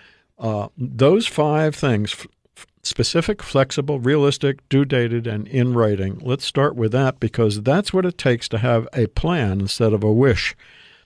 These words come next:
And now, uh, J-, Johnny has given me some papers here that look pretty interesting about how to, uh, the process. First of all, we're talking about leadership and management. I think you had those, uh, down, how that relates, and then, or maybe backwards, I don't know, the three-step process, uh,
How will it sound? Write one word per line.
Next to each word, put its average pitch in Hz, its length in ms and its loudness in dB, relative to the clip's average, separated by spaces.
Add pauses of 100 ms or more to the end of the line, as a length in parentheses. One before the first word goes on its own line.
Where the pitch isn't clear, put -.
(180)
And 113 180 -6
now, 170 240 -4 (160)
uh, 113 100 -6
J-, 117 220 -12 (160)
Johnny 175 340 -4
has 117 220 -6
given 143 260 -6
me 131 80 -2
some 117 220 -6
papers 147 400 -4
here 117 180 0
that 110 120 -6 (140)
look 143 200 -8
pretty 139 260 -4
interesting 117 540 -8
about 110 260 -4
how 135 240 -4 (120)
to, 117 460 0
uh, 98 240 -4 (1300)
the 117 100 -6
process. 127 560 -4
First 175 280 -4
of 113 80 -2
all, 110 120 0
we're 107 60 -2
talking 123 300 -4
about 117 180 -2
leadership 131 540 -4
and 113 140 -6
management. 127 520 -6
I 113 80 -6
think 127 260 -10
you 117 100 -6
had 113 220 -6
those, 113 320 -6
uh, 110 180 -4 (640)
down, 120 480 -2
how 127 320 0
that 127 200 0
relates, 120 540 0
and 113 160 -2
then, 117 480 -4
or 113 280 0
maybe 123 340 0
backwards, 110 500 -4
I 101 100 -4
don't 107 160 -8
know, 101 160 -8
the 101 160 -6
three-step 139 520 -2
process, 117 600 -4
uh, 101 280 -6